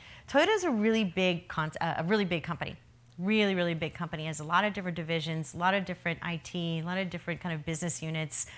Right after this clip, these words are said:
I'm sure many of you are in, uh, you know, corporations like that,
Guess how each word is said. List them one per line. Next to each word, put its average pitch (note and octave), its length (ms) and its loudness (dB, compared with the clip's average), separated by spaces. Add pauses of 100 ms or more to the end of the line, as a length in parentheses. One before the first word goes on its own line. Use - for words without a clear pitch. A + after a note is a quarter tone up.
(180)
I'm E3+ 160 0
sure F3 180 0
many F3+ 220 2
of G3 80 0
you F#3+ 160 2
are E3+ 160 2
in, D#3+ 340 -2
uh, D#3+ 380 0 (180)
you F3 140 -4
know, D#3+ 100 -2
corporations E3+ 680 -2
like D#3+ 160 -2
that, E3 200 2